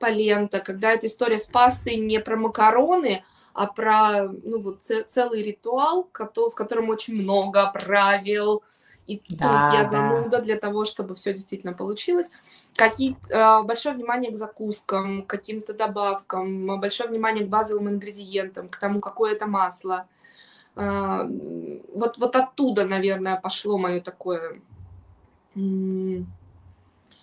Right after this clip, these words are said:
Speaker 1: вообще принципы моей кухни, да, они под большим влиянием вот именно
Speaker 2: Мгм.
Speaker 1: м-, моих тогда еще вот самых первых поездок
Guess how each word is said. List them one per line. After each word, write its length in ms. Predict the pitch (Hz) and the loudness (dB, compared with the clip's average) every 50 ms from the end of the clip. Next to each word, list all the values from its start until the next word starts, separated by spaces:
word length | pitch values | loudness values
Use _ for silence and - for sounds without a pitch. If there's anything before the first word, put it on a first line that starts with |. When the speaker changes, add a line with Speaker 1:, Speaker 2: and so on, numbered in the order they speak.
| _ _ _ _ _ _ _ _ | _ _ _ _ _ _ _ _
Speaker 1:
вообще 260 | 233 247 240 - 262 262 | 4 4 4 4 0 0
принципы 460 | - 208 202 190 190 190 - - 165 | 0 0 -2 -2 -4 -6 -10 -12 -8
моей 320 | 160 165 165 165 165 160 - | -8 -6 -6 -8 -10 -12 -10
кухни, 580 | - - 320 - - - - 220 202 208 208 - | -2 0 0 0 0 -2 -6 -8 -8 -8 -12 -10
да, 340 | 202 190 196 208 220 - - - | -4 -2 0 0 -2 -2 -6 -8
они 500 | 190 190 190 190 202 208 214 202 185 - _ _ | -6 -4 -4 -2 -2 -2 -2 -4 -4 -6 _ _
под 120 | - 196 180 | -6 -4 -2
большим 320 | 202 196 - - 240 220 202 | -2 -2 -2 -4 -4 -4 -4
влиянием 560 | 196 202 196 196 185 185 180 170 165 160 - - | -4 -4 0 0 0 0 0 -4 -8 -12 -16 -20
вот 120 | - - _ - - _ _ | -20 -20 _ -20 -20 _ _
именно 600 | - 185 180 - 95 92 87 87 90 73 71 - | -8 -6 -2 0 2 2 4 2 2 0 -2 -4
Speaker 2:
Мгм. 40 | - | -4
Speaker 1:
м-, 380 | - 98 95 98 - - - - | -6 -6 -6 -6 -8 -8 -8 -2
моих 260 | 180 208 208 214 208 - - - _ _ _ - - - - _ - - - - - | 2 4 4 4 2 0 -8 -20 _ _ _ -20 -20 -20 -20 _ -12 -10 -4 2 2
тогда 640 | - - 208 190 180 226 214 208 196 190 180 127 - - - - - - | 2 2 2 0 2 4 4 6 6 4 2 0 -4 -10 -18 -20 -14 -12
еще 300 | 180 180 - - - 170 | -10 -10 -8 -8 -6 -8
вот 140 | 170 165 - | -8 0 2
самых 260 | 196 185 185 190 - | 2 2 2 0 0
первых 280 | 202 190 175 170 - _ | 2 2 2 0 -4 _
поездок 580 | - 175 180 202 247 330 415 - - - - | -8 -6 -4 -2 -2 -2 -2 -4 -8 -10 -12